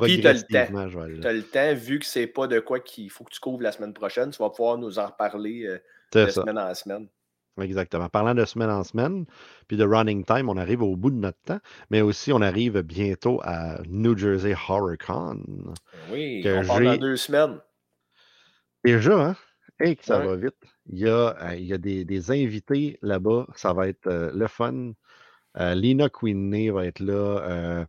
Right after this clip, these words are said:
Speaker 2: Richard Tyson, qui a été dans Kindergarten, Gander Cup, mais aussi dans Big Bad Wolf. Miko Hughes,
Speaker 1: Ben oui.
Speaker 2: le petit gars dans Pet Sematary. Hein ? Le petit
Speaker 1: Entre
Speaker 2: garçon.
Speaker 1: autres. Dans
Speaker 2: Eric
Speaker 1: Kindergarten Cup
Speaker 2: Roberts.
Speaker 1: aussi, en passant.
Speaker 2: Ouais, ouais,
Speaker 1: Eric
Speaker 2: il est là aussi.
Speaker 1: Roberts dans Best of the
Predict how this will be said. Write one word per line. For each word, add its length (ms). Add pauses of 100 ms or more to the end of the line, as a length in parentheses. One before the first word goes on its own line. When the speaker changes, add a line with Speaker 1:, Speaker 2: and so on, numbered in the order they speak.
(500)
Speaker 2:
Richard 640 (180)
Tyson, 720
qui 80
a 40
été 140
dans 140
Kindergarten, 880 (120)
Gander 420
Cup, 240
mais 100
aussi 220
dans 120
Big 180
Bad 220
Wolf. 280
Miko 260
Hughes, 320
Speaker 1:
Ben 80
oui. 80 (280)
Speaker 2:
le 120
petit 220
gars 160
dans 120
Pet 160
Sematary. 460 (320)
Hein ? 240
Le 80
petit 100
Speaker 1:
Entre 60
Speaker 2:
garçon. 240
Speaker 1:
autres. 220 (300)
Dans 120
Speaker 2:
Eric 180
Speaker 1:
Kindergarten 400
Cup 120
Speaker 2:
Roberts. 200
Speaker 1:
aussi, 440
en 120
passant. 400
Speaker 2:
Ouais, 120 (320)
ouais, 180
Speaker 1:
Eric 240
Speaker 2:
il 20
est 20
là 160
aussi. 120
Speaker 1:
Roberts 240
dans 260
Best 280
of 120
the 120